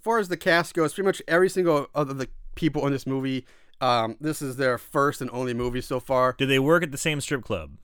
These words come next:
Speaker 1: <laughs> You would think so.
Speaker 2: <laughs>
Speaker 1: Uh, you do get cameos by, uh, Scream Queen, Hall of Famer, uh,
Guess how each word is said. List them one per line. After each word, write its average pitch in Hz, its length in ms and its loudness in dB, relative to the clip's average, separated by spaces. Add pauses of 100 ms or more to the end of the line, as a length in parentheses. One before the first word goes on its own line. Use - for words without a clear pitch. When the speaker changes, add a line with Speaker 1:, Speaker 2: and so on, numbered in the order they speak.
(120)
Speaker 1:
<laughs> - 140 0 (600)
You 196 180 -2
would 202 180 2
think 156 200 0
so. 127 320 0
Speaker 2:
<laughs> 190 60 4 (380)
Speaker 1:
Uh, 156 280 8
you 175 100 2
do 196 180 -2
get 214 200 -2
cameos 170 500 4
by, 143 460 6
uh, 131 220 0
Scream 151 320 -2
Queen, 143 400 0
Hall 135 200 2
of - 80 -8
Famer, 123 600 -2
uh, 117 380 0